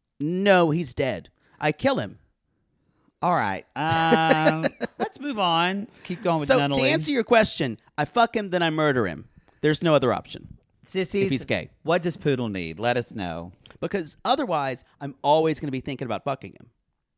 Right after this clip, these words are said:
Speaker 2: What's different?
Speaker 1: But, uh, I
Speaker 2: You're
Speaker 1: ca-
Speaker 2: always thinking about fucking.
Speaker 1: <laughs> I'm saying if someone's above me, it would drive me crazy to madness.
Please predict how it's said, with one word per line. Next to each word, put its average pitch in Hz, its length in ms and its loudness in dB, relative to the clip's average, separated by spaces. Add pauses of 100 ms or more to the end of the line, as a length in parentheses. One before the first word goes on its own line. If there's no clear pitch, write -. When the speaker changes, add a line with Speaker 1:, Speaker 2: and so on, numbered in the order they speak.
(1600)
Speaker 2:
What's 101 260 -10
different? 92 420 -10 (1400)
Speaker 1:
But, 156 240 -2 (220)
uh, 95 180 -8
I - 100 0
Speaker 2:
You're 131 120 2
Speaker 1:
ca- - 160 -12
Speaker 2:
always 123 420 0
thinking 92 260 -8
about 76 220 -10
fucking. - 460 -14
Speaker 1:
<laughs> - 1300 -6
I'm 202 140 0
saying 220 260 -4
if 190 80 -4
someone's 175 340 -4
above 139 320 -2
me, 90 220 -8
it 127 80 -4
would 131 120 -2
drive 135 300 -2
me 127 100 -8
crazy 135 540 -10
to 113 140 -12
madness. - 680 -12